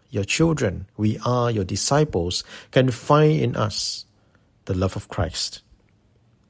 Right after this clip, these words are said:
And this we pray in Jesus' name. Amen. Now, in your Bibles, you will notice that this psalm, uh, given as an introduction, was written by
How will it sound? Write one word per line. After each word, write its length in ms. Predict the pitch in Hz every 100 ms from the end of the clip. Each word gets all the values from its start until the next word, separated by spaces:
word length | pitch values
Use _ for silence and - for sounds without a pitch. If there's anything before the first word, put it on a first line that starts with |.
| _ -
And 140 | 101
this 180 | 117 -
we 100 | 120
pray 360 | - 113 113 113
in 320 | - 101 98
Jesus' 480 | 98 95 92 - 82
name. 240 | 76 80 _ _ _ 90
Amen. 400 | 87 78 73 80 _ _ _ _ _ _ _ _ _ _ _ _ _ _ _ _ _ _ _ _ - - - - -
Now, 140 | 127
in 160 | 151 135
your 220 | 123 107
Bibles, 600 | 98 131 175 107 107 -
you 120 | 117
will 120 | 113 113
notice 460 | 127 135 139 131
that 240 | 110 95 95
this 180 | 131
psalm, 600 | - - 110 85 85 107 - -
uh, 260 | 95 87
given 280 | 90 120 127
as 180 | 113 -
an 100 | 110
introduction, 800 | 113 110 104 - - - 143 151
was 280 | 101 98 127
written 460 | 113 117 120 117
by 360 | 107 92 92